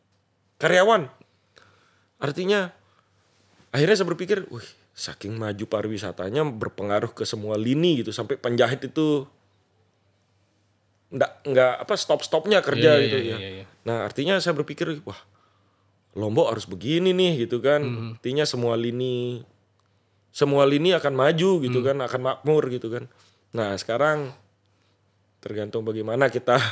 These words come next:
Speaker 1: <laughs>
Speaker 2: Oh, iya, iya, iya. Oke, oke, oke, oke, oke. Ya, paham sih maksudnya. Cuma kan gini juga kan, Pak, biar ya, Pak. Kalau misalnya kita terus, terus ke pemerintah sini nih,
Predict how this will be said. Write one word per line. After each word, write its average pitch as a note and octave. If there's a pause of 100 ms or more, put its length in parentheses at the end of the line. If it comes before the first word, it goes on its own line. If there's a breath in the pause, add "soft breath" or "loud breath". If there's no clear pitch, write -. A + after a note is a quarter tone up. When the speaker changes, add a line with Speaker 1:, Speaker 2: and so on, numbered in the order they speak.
(160)
Speaker 1:
<laughs> A3
Speaker 2:
Oh, C3+
iya, A2+
iya, G#2
iya. G2+
Oke, G2+
oke, G2+
oke, -
oke, - (260)
oke. -
Ya, D3
paham F3+
sih F3
maksudnya. D#3 (340 loud breath)
Cuma F#3
kan A#3+
gini F#3
juga E3+
kan, B2 (380)
Pak, -
biar G#2+
ya, A2
Pak. A2 (260)
Kalau A#2+
misalnya C3+
kita C#3+ (340)
terus, A#2
terus A2+
ke -
pemerintah A#2
sini A2+
nih, A#2+